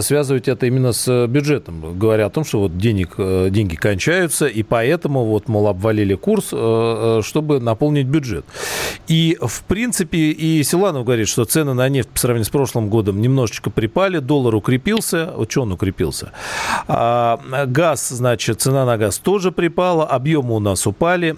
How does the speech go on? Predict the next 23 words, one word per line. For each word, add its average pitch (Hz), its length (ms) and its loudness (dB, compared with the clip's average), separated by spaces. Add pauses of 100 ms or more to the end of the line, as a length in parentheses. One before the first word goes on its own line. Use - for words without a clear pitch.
(120)
Сейчас - 320 -2
выходим, 143 520 0
будем 123 360 0
так 123 180 0
говорить, 131 360 2
на 131 100 2
базовый 123 360 2
уровень 123 220 2
нефтегазовых 107 840 0
доходов 160 540 0
восемь 143 280 0
триллионов, 135 580 0
учтенных 120 420 -2
в 104 40 -4
бюджете, 120 400 0
но 127 280 2 (480)
нефтегазовые 135 580 0
доходы 135 340 0
вот 110 160 0
за 127 240 2 (380)
первую 127 340 2
половину 113 360 0
года 165 400 0